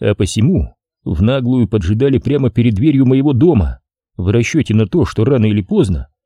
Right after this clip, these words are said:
я в беспечном неведении выйду на улицу, спущусь по ступенькам крыльца и тотчас попаду под град пуль. Как бы не так.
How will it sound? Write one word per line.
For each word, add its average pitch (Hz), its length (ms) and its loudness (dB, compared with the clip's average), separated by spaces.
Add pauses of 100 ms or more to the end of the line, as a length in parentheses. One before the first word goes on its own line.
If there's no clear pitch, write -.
(160)
я 170 260 0
в - 80 -4
беспечном 113 540 0
неведении 113 600 0 (240)
выйду 190 300 0
на 113 100 4
улицу, 104 580 -2 (320)
спущусь - 580 -4
по 110 100 -4
ступенькам 175 500 -2
крыльца 104 600 0 (400)
и - 160 -2
тотчас - 560 -4 (240)
попаду 123 360 -2
под 151 200 -2
град 180 260 0
пуль. 156 300 0 (920)
Как 104 480 0
бы 104 140 0
не 139 160 2
так. 107 680 0